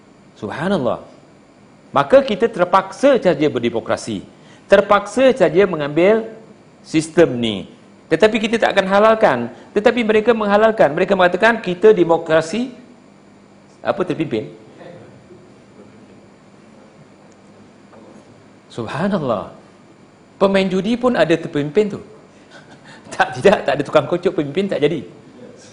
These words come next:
Begitu juga demokrasi.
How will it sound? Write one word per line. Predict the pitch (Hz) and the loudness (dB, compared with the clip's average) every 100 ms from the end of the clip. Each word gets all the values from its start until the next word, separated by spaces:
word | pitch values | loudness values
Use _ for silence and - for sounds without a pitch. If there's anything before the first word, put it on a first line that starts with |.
| - - - - - - - 208 208 - - - - - - - _ - - | -20 -20 -20 -20 -20 -20 -20 -20 -20 -20 -20 -20 -20 -20 -20 -20 _ -20 -4
Begitu | 220 214 208 180 | -2 -2 -4 -4
juga | 165 233 - - - - - - - - | 0 -2 -4 -18 -20 -20 -20 -20 -20 -16
demokrasi. | 151 208 196 220 226 226 143 | -4 -2 0 -2 -2 -4 -8